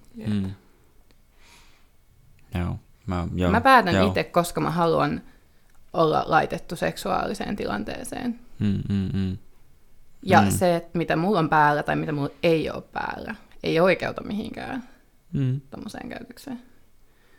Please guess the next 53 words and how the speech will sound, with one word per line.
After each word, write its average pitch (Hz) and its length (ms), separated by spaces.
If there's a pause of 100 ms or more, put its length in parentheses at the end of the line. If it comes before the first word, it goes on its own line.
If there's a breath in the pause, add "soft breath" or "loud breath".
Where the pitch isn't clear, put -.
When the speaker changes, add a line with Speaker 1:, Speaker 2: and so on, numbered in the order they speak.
(160)
Speaker 3:
If - 120
that - 140
Speaker 2:
Ei, 101 80
Speaker 3:
makes 98 160
sense. - 160
Speaker 2:
se, 92 220
se 90 120
on 90 180
totta, - 340
että - 120
se 85 100
ei 85 80
missään 85 400
nimessä 85 380
niinku 90 200
Speaker 3:
Mm. 80 60
Speaker 2:
oikeuta, 87 440
vaikka 90 360 (440 loud breath)
Speaker 3:
Mm. 175 60
Mm. 165 140 (480 loud breath)
Speaker 2:
ihminen 101 420
kulkisi 92 360
alasti 95 520
kadulla, 87 420
niin 85 420
se 87 120
on 85 120
eri 90 220
asia, 85 240
että 78 320 (340)
onko 90 240
se 82 200 (240)
välttämättä 85 520
maailman 82 360
fiksuinta 104 520
tietyllä 101 420
tapaa, 98 380
mutta 92 300
tuota, 87 540
Speaker 3:
Mm, 90 60
Speaker 2:
se - 160
on 87 160
Speaker 3:
mm. 87 180
Speaker 2:
silti 85 300
se, 85 120
että 76 220
ei 80 120
siihen 85 360
pitäisi 82 360
missään 85 380
nimessä 85 320
niinku 82 360
ilman 85 400